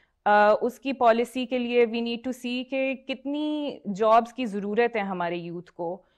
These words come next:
और कितनी, अ, जो स्किल्स हैं उनको हमें मैच करना पड़ेगा जॉब्स के साथ। So there's a lot of, uh, complica-, uh,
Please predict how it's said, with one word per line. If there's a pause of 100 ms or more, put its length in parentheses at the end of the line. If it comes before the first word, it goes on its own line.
(180)
और
कितनी,
अ,
जो
स्किल्स
हैं
उनको
हमें
मैच
करना
पड़ेगा
जॉब्स
के
साथ। (500)
So
there's (180)
a
lot
of, (140)
uh, (120)
complica-,
uh,